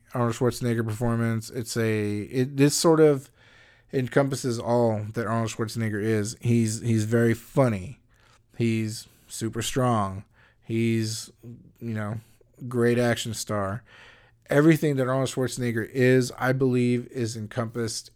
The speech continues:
in Last Action Hero. It's, if you've never seen it, give it a shot. That cover art may look kinda silly if you see it on Netflix or wherever it's streaming,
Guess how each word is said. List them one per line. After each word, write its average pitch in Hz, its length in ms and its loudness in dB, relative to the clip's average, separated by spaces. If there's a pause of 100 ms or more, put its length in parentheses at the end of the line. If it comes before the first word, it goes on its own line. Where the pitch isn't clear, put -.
in 117 440 -4 (140)
Last 110 480 -4
Action 107 380 -6
Hero. 95 420 -8 (340)
It's, - 480 0 (480)
if 127 220 6
you've 120 200 2
never 135 300 6
seen 143 240 0
it, 147 200 -4 (720)
give 123 220 2
it 123 60 2
a 120 60 2
shot. 101 380 -6 (520)
That 135 220 2
cover 147 260 6
art 156 340 4
may 127 280 2
look 135 220 2
kinda 135 180 -2
silly 147 400 -2
if 123 140 -10
you 117 60 -6
see 127 200 -2
it 123 60 0
on 123 140 0
Netflix 135 580 -2
or 110 160 -2
wherever 117 380 0
it's 117 140 -6
streaming, 131 460 -2